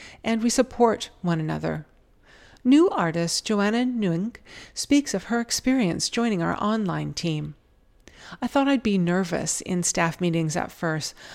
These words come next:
but when I come into the meetings for the Bitov method, everyone is so relaxed,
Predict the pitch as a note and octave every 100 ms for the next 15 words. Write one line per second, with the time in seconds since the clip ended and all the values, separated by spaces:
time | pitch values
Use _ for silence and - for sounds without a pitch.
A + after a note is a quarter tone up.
0 | - - A#3 - A#3 A#3 - A#3+ C#4+ -
1 | G3+ F3+ E3+ F3 F3 - - G3 F#3 F3
2 | G3 G3+ F3 D#3+ D#3 - F3+ F3 - -
3 | - B3+ D#4 D4 C4+ - B3 A3+ F#3 -
4 | E3 -